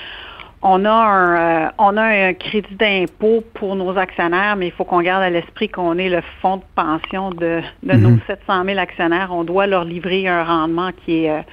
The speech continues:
Speaker 1: on doit leur livrer un rendement qui est raisonnable, là. Puis nous autres, nos, euh, on doit faire des prêts qui sont, euh, selon les conditions de
Speaker 2: Mhm.
Speaker 1: marché.
Speaker 2: Vous avez été, euh,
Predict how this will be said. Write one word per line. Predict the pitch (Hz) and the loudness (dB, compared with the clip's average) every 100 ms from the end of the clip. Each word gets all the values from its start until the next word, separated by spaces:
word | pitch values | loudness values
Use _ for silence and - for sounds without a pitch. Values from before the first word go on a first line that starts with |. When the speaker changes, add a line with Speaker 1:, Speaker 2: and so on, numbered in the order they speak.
| - - - - | -20 -20 -12 -4
Speaker 1:
on | |
doit | 180 190 | 0 2
leur | 185 180 | 2 0
livrer | 165 185 | -2 0
un | 175 | 0
rendement | 165 160 165 | 0 0 -2
qui | 175 185 | -4 -6
est | |
raisonnable, | 170 165 160 156 147 165 | -4 -2 -2 -2 -4 -6
là. | 160 | -6
Puis | - 160 | -8 -8
nous | 156 | -6
autres, | 170 185 | -6 -4
nos, | 160 160 151 | -4 -2 -2
euh, | 151 156 - - - - - - - - | -2 -4 -12 -18 -20 -20 -20 -20 -20 -6
on | 170 | -2
doit | 160 175 185 185 - | 0 2 2 0 -2
faire | 185 185 | -2 -2
des | 175 180 170 156 | -2 -2 -2 -2
prêts | - 190 190 185 | -6 -2 -2 -4
qui | - - | -16 -4
sont, | 170 170 170 165 | -2 0 2 0
euh, | 160 156 151 151 | 0 -2 -4 -4
selon | 170 170 | 0 0
les | 160 | 0
conditions | 165 156 165 | -2 -4 -2
de | 156 | 0
Speaker 2:
Mhm. | 127 | 2
Speaker 1:
marché. | 110 - - - - - - 127 | 0 -2 -12 -16 -18 -20 -6 2
Speaker 2:
Vous | 143 | 4
avez | 147 170 | 6 6
été, | 160 - 220 | 4 6 6
euh, | 170 143 131 | 6 6 6